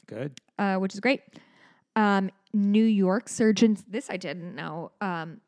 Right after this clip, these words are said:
Speaker 2: the first complete eye transplant
Speaker 1: Oh.
Speaker 2: happened in New York. And apparently they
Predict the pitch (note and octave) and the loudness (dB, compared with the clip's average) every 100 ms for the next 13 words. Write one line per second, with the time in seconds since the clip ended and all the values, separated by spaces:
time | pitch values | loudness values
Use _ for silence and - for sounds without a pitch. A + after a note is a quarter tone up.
0 | _ - G3+ G3+ - - A3+ C#4+ - - | _ -12 -8 -8 -10 -8 -8 -8 -14 -16
1 | - - A3 - - A#3 A#3+ - F3+ F#3+ | -12 -8 -8 -10 -6 -4 -4 -10 -8 -8
2 | B3 - D3 - - - A#1+ - _ _ | -8 -12 -16 -18 -18 -16 -16 -18 _ _
3 | _ B2 A2+ F#3+ B3 F#3 C3+ - - A3+ | _ -6 -4 -4 -4 -6 -6 -12 -12 -8
4 | - G3 F#3 F3+ D#3+ - - _ _ - | -4 -2 -4 -6 -8 -10 -14 _ _ -20
5 | - - - B3 B3+ C4+ C4+ C4 C4+ A3 | -20 -12 -2 0 0 0 -2 -2 -4 -2
6 | G3+ | -4